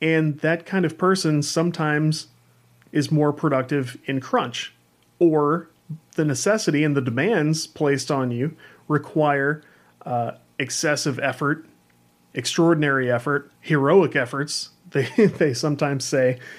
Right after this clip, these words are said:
in the medical field. And I've, I've experienced this.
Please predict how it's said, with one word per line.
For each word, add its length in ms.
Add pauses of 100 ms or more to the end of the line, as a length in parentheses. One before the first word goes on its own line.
(160)
in 120
the 60
medical 360
field. 360 (560)
And 340 (360)
I've, 320 (100)
I've 140
experienced 640
this. 340